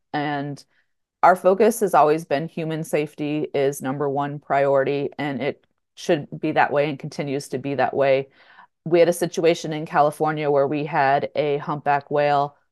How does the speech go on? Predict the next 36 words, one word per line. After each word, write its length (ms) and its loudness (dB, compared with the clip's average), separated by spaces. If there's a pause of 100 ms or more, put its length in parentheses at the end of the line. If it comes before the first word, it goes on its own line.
(120)
that 120 -4
had 240 2
been 380 0
anchored 680 0
in 400 -6 (100)
multiple 920 -2
entanglements 1040 -6
up 220 0
in 140 -2
the 80 -8
Crescent 500 -4
City 340 -2
area 480 0 (260)
shortly 520 2
after 720 0
that 220 2
happened 440 0
and 220 -6
during 320 0
the 80 -6
time 320 -2
period 480 -2
when 180 -6
noaa 320 -2
said 240 -2
we 140 -6
would 160 -8
not 220 -6
be 100 -4
responding. 760 -6 (480)
Um, 380 -4 (320)
I 120 4
did 120 -4
not 220 0
go 280 4
out 240 2